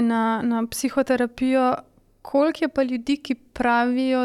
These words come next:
da delajo psihoterapijo, pa se pravi, niso izobraževani ne na teološki, ne na univerzi Sigmunda Freuda. Zdaj,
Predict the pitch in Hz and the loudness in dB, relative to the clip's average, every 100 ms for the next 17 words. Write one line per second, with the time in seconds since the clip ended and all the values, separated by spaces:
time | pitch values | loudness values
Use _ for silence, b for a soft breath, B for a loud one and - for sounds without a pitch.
0 | 226 226 220 262 285 269 262 - 262 262 | 0 -2 0 0 2 2 0 -2 -2 0
1 | 254 247 262 254 247 233 247 - 247 247 | 0 0 0 0 -2 -6 -2 0 0 2
2 | 254 269 269 - 262 254 233 233 247 226 | 2 2 0 0 0 0 0 0 0 0
3 | 233 233 233 233 233 240 247 240 240 240 | 0 2 2 0 0 0 2 2 0 0
4 | 240 233 240 233 - 233 226 226 226 226 | 2 2 0 -2 -4 -2 0 0 2 0
5 | 226 B B 240 226 220 226 220 220 - | -4 B B 0 2 2 2 0 -4 -4
6 | 226 233 226 220 - 254 247 247 240 240 | -2 0 0 -2 0 2 4 4 2 0
7 | 240 B B B 262 220 233 226 | -2 B B B -6 0 2 2